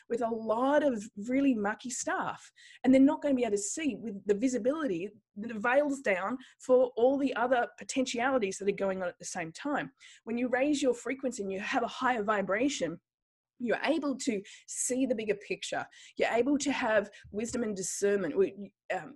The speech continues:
you, uh, pro-, exercise, wisdom and discernment that allows you to go,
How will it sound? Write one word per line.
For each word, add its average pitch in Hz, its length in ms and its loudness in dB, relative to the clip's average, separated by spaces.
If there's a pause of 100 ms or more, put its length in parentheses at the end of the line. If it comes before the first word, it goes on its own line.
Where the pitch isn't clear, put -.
(160)
you, 214 220 -8 (100)
uh, 180 260 0 (200)
pro-, 262 300 -4 (760)
exercise, 254 680 -2
wisdom 269 320 2
and 254 100 4
discernment 208 680 -4 (420)
that 214 280 2 (240)
allows 233 420 6
you 233 60 -2
to 214 60 -4
go, 196 240 6